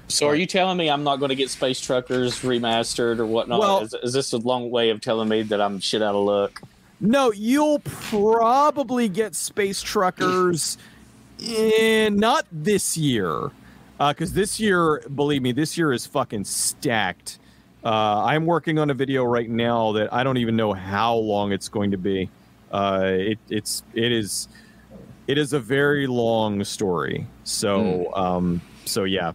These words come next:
Speaker 2: but, and that's, that is an exploring video for a, for a movie that is celebrating its thirtieth anniversary. Um,
Speaker 1: Hung Wankenstein?
Speaker 2: Hung Wankenstein, absolutely.
Speaker 1: <laughs>
Speaker 2: Is the thirtieth, is the thirtieth anniversary of Hung Wankenstein.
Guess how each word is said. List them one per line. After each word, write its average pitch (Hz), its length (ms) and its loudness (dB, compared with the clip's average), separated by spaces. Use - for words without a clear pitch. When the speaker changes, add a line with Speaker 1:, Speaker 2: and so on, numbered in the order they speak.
Speaker 2:
but, 107 160 -2
and 127 140 0
that's, - 260 -2
that 120 220 0
is 101 220 -4
an 101 100 -2
exploring 101 560 -2
video 95 260 0
for 95 280 -2
a, 87 80 -6
for 139 160 0
a 131 60 0
movie 143 300 2
that 127 120 0
is 117 260 -4
celebrating 131 680 0
its - 160 -4
thirtieth 107 440 -2
anniversary. 101 800 -2
Um, 101 400 0
Speaker 1:
Hung 127 340 0
Wankenstein? 131 640 0
Speaker 2:
Hung 202 260 2
Wankenstein, 147 680 0
absolutely. 107 680 -2
Speaker 1:
<laughs> - 580 -18
Speaker 2:
Is 151 300 0
the 185 160 0
thirtieth, 202 400 0
is 175 260 0
the 165 140 0
thirtieth 185 400 0
anniversary 151 640 2
of 123 80 -2
Hung 139 280 0
Wankenstein. 120 840 -2